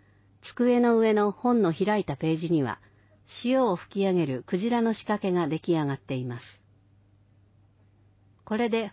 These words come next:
フォトピックスを終わります。八月三十日日曜は衆議院議員総選挙の投票日。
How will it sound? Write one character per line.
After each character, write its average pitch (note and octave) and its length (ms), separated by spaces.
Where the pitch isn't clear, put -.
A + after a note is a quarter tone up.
フ A3+ 80
ォ A3 40
ト B3+ 140
ピ B3 120
ッ A#3+ 120
ク - 80
ス F3+ 160
を D3 140
終 D#3 160
わ D3 100
り C3+ 80
ま C3 140
す。 - 60
八 G3+ 280
月 B3+ 260
三 B3 180
十 B3+ 180
日 D#3 280
日 E3 300
曜 D#3+ 200
は A#2 200
衆 A3+ 180
議 A#3+ 120
院 A3+ 280
議 G#3 140
員 D3+ 240
総 G3 200
選 G3+ 220
挙 C#3 160
の A#2 140
投 G3 240
票 F3+ 240
日。 - 180